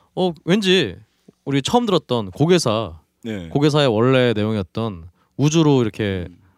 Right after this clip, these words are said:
Speaker 1: 막 가는 그 송호준 씨?
Speaker 2: 네.
Speaker 1: 어, 그분이 왠지 떠올라요, 막.
Speaker 2: 어, 그래요?
Speaker 1: 어, 인공위성 띄우겠다고 주변에 민폐를 막 끼치면서 <laughs> "나 혼자 가겠다고" 막 이고로 막 이렇게 가는. 왠지, 어,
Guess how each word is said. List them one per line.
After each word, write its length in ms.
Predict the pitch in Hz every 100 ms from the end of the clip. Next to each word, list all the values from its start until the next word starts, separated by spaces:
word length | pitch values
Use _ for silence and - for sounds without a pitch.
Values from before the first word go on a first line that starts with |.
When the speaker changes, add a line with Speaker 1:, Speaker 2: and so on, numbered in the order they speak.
| _
Speaker 1:
막 140 | 98
가는 520 | - 107 101 107 90 87
그 100 | -
송호준 560 | - 190 208 202 180 156
씨? 220 | - 208 -
Speaker 2:
네. 420 | 107 107 92 82 71 - _
Speaker 1:
어, 60 | 156
그분이 280 | 190 202 220
왠지 160 | 170 170
떠올라요, 360 | - 202 180 139
막. 440 | 120 101 104 82 95
Speaker 2:
어, 200 | 104 110
그래요? 320 | 107 120 131 117 117
Speaker 1:
어, 80 | 170
인공위성 400 | 156 165 180 165
띄우겠다고 400 | 196 185 170 143
주변에 360 | - 123 120 107
민폐를 380 | 95 117 139 117
막 120 | 107
끼치면서 440 | 95 147 135 107 110
<laughs> 540 | 165 92 165 - 170
"나 80 | -
혼자 120 | 123 123
가겠다고" 380 | 120 185 113
막 260 | 107 101 -
이고로 380 | 147 180 165 147
막 220 | 131 123
이렇게 200 | 120 214
가는. 540 | - 113 113 110 92 87 82 - 147
왠지, 360 | 180 208 175 95 _ 269 - -
어, 220 | 190